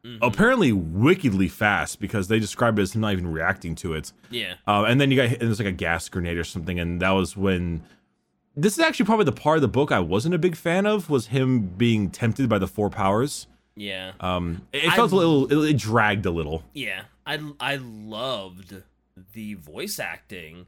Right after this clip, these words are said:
Speaker 1: That,
Speaker 2: Oh, that was
Speaker 1: uh,
Speaker 2: great.
Speaker 1: that was great for each of the different sort of, mm, I guess they were, like, avatars of the Chaos Gods, 'cause they weren't the Chaos Gods themselves, were they?
Speaker 2: Yeah, they were never referred to as, like, Slaanesh and Nurgle. They had, like, their own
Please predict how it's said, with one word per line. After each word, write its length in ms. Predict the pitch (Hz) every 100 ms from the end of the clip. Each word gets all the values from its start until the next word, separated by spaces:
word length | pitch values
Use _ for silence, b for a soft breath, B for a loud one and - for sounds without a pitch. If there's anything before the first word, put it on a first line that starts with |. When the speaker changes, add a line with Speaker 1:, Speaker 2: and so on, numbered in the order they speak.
| _ _ _ _ _ _
Speaker 1:
That, 280 | 101 104 110
Speaker 2:
Oh, 40 |
that 120 | 135 151
was 180 | 269 110
Speaker 1:
uh, 60 | 95
Speaker 2:
great. 340 | 80 71 92 - _
Speaker 1:
that 240 | 131 170 147
was 160 | 107
great 520 | 107 127 139 139 113
for 160 | - 135
each 300 | 123 139 -
of 100 | 143
the 80 | 131
different 460 | 110 127 - 117
sort 320 | 107 135 117 120
of, 280 | 107 98 b b b b _ _ _ _ - _ _ _ _ _ _ _ _ -
mm, 400 | 190 196 202 196
I 80 | 151
guess 240 | 170 247 -
they 140 | 339
were, 100 | 349
like, 260 | 339 202 -
avatars 640 | 87 135 214 240 262 262 254
of 100 | 247
the 100 | 262
Chaos 480 | - 254 269 269
Gods, 420 | - 269 262 247 -
'cause 160 | 208
they 80 | 190
weren't 220 | 202 262
the 80 | 190
Chaos 320 | - 185 139
Gods 240 | - 135 113
themselves, 580 | 87 - 131 208 87
were 160 | 82 98
they? 260 | 190 247 240 _ _ -
Speaker 2:
Yeah, 260 | 156 175
they 100 | 165
were 100 | 170
never 280 | 190 202 175
referred 400 | 139 - 123 113
to 200 | - 117
as, 180 | 101 90
like, 220 | 98 95
Slaanesh 600 | - - 117 101 104 -
and 180 | 98 87
Nurgle. 400 | 90 90 87 82
They 120 | 82
had, 240 | 82 98 82
like, 180 | 82 73
their 160 | 73
own 420 | 85 82 78 76